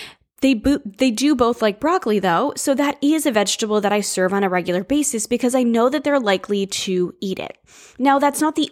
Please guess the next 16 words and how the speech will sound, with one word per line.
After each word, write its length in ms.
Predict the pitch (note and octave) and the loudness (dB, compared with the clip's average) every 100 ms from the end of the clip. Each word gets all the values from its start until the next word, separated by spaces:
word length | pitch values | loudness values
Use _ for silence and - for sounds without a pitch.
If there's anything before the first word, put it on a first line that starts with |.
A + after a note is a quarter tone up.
| - | 0
only 380 | B3+ C4+ D4 D4 | 0 2 2 0
vegetable 420 | D4 - D4+ D4 | 0 -2 -4 -2
I 160 | D4 | -2
serve 420 | C#4 - C#4+ C4 A3+ | -2 0 0 0 -2
because 400 | A#3 - A3+ A3 | -4 -2 -2 0
I 100 | G3+ | 0
know 220 | F#3+ F#3 | 0 0
that 160 | F3+ | -2
they 140 | F3+ E3+ | -6 -8
love 340 | F3 G3 F#3 | -4 0 0
it. 240 | - - - - - | -4 -12 -18 -12 -2
I'm 180 | B3+ | 0
going 240 | A3+ C4 D#4+ | 2 2 4
to 100 | F4+ | 2
serve 380 | - G#3 G3+ G#3 | 0 0 0 0
them 280 | A3+ A#3 | 0 0